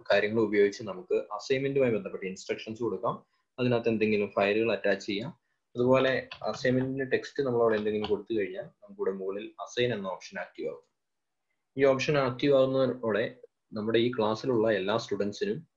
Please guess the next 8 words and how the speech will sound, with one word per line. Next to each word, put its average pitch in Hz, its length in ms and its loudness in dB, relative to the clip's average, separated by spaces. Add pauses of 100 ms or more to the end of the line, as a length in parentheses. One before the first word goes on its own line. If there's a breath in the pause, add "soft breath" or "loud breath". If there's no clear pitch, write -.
അസൈൻമെന്റിനെ 127 640 0
സംബന്ധിച്ച 95 520 -8 (600)
ഒരു 113 100 -2
വിവരങ്ങൾ, 101 520 0 (280)
ആ, 101 40 -8 (400)
വിവരങ്ങൾ 107 320 2
share 95 280 2
ആവും. 127 220 0